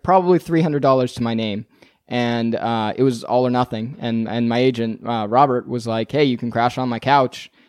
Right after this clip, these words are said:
And so I went completely into this. And so, so to go from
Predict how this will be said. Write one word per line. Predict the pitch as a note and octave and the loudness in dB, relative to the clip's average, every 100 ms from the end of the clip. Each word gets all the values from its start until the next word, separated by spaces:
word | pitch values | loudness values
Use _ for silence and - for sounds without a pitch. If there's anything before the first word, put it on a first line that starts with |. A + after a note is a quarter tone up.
| _ | _
And | - | -6
so | - | 2
I | C3 | 4
went | B2+ B2+ A#2+ _ | 4 2 -2 _
completely | - B2+ - D3 C3+ B2+ | -8 -8 -6 -6 -4 -4
into | B2 B2+ | -2 -2
this. | A2 A2 - - | -4 -6 -10 -6
And | C3 | -4
so, | - D#3 C3+ | 2 2 2
so | - E3 | -2 0
to | D3+ | 2
go | C#3+ D3+ | 2 2
from | D3 D3 C3+ B2 A2 | 2 0 0 0 -4